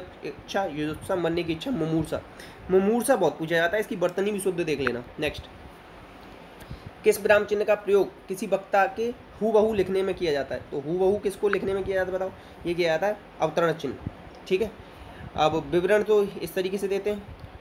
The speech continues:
लोप इस तरीके से देते हैं, जैसे मैं ऐसे बताऊँ डॉक्टर लिख दिया। ठीक है, लाघव क्या होता है?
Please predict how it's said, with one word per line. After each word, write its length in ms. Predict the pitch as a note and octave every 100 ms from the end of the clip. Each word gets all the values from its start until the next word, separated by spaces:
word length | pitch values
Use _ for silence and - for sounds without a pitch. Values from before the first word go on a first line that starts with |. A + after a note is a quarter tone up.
| - -
लोप 340 | E3+ G3 -
इस 140 | -
तरीके 300 | - F#3 F#3+
से 140 | G3 G3
देते 220 | F#3+ G3+
हैं, 200 | F#3 D3+
जैसे 220 | E3 F#3
मैं 600 | F3+ F3+ F3+ - - - E3
ऐसे 160 | D#3+
बताऊँ 320 | D#3 D3 D3+ D#3
डॉक्टर 320 | D#3 D#3+ E3+
लिख 160 | D3 A#2
दिया। 200 | A#2+ A#2 - - - - - - - - - - - - - - - -
ठीक 120 | G3
है, 100 | G3+ - - -
लाघव 360 | C3+ D3+ F3 G3
क्या 140 | G3+
होता 200 | F#3 F#3
है? 100 | G3